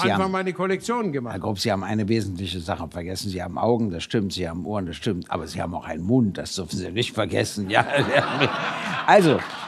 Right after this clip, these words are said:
Speaker 2: äh, weshalb war Ihr T-V-Werbespot mit dem sprechenden Affen ein solcher Erfolg? Übrigens, heute würden die Tierschützer,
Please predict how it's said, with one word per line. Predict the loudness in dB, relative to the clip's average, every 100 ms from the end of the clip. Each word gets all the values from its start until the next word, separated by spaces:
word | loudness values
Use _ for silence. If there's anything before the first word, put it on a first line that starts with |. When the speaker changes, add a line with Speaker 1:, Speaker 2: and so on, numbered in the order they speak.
| -10 -10 -2
Speaker 2:
äh, | 4 6 4 0
weshalb | 2 2 6 6 6 4
war | 4 4
Ihr | 4 4 4 0 -12 -14 -2
T-V-Werbespot | 2 2 4 4 4 6 6 4 0 0 2 0 0
mit | -2 0
dem | 0 0
sprechenden | -4 -2 -2 -2 -2 -2 -2
Affen | -4 -2 -6
ein | -4 -2 -2 -4
solcher | -2 0 0 -6 -4 -4 -4 -6
Erfolg? | -8 -2 -4 -2
Übrigens, | -2 -2 -4 -4
heute | -4 -4 -6
würden | -8 -8
die | -10
Tierschützer, | -8 -4 -4 -4 -8 -6 -8 -6 -8